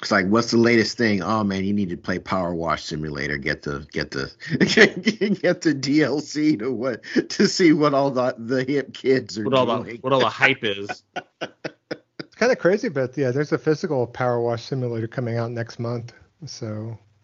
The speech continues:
Speaker 3: it's like twenty-five bucks if you wanna <laughs> buy Power Wash Simulator on the disc.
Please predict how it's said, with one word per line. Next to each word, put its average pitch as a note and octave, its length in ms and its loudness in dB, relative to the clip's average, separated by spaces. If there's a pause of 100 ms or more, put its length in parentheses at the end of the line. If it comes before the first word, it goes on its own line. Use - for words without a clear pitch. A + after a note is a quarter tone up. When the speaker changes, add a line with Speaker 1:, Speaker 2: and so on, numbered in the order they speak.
(180)
Speaker 3:
it's B2 240 -4
like B2 160 -2
twenty-five C#3 580 2
bucks B2 380 -2
if B2 120 -6
you B2 80 0
wanna A#2+ 220 2
<laughs> A#2+ 40 -2
buy C3 160 2
Power C3+ 360 -4
Wash A#2+ 160 -6
Simulator C3 580 -6
on A#2+ 80 -8
the A2+ 80 -6
disc. A2+ 480 -6